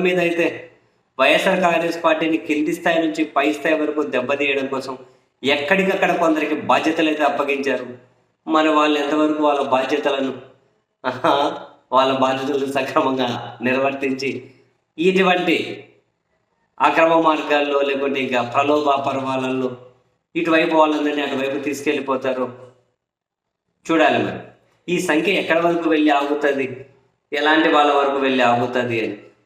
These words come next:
మోపిదేవి వెంకటరమణ లాంటి వాళ్ళు వైసీపీ నుంచి రాజ్యసభ నుంచి బయటకు పోవడం యాక్చువల్గా వైఎస్ఆర్ కాంగ్రెస్ పార్టీ కార్యకర్తలు కొందరికైతే ఇ-, ఇది మింగుడు పడట్లేదు. ఈ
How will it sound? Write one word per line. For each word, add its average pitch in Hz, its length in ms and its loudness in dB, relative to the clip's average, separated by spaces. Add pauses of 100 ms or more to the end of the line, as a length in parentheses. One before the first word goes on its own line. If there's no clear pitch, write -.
(120)
మోపిదేవి 156 460 2
వెంకటరమణ 147 580 0
లాంటి 143 260 -2
వాళ్ళు 160 320 2
వైసీపీ 147 420 -2 (120)
నుంచి 151 260 -2
రాజ్యసభ 139 480 -2
నుంచి 139 240 -4
బయటకు 135 320 -2
పోవడం 135 260 -2 (1000)
యాక్చువల్గా 170 520 0 (1900)
వైఎస్ఆర్ 160 460 0
కాంగ్రెస్ 151 400 2
పార్టీ 147 260 2
కార్యకర్తలు 139 460 0 (100)
కొందరికైతే 151 500 0 (120)
ఇ-, - 100 -8 (380)
ఇది 156 180 6
మింగుడు 170 300 4
పడట్లేదు. 120 500 -2 (1120)
ఈ - 20 0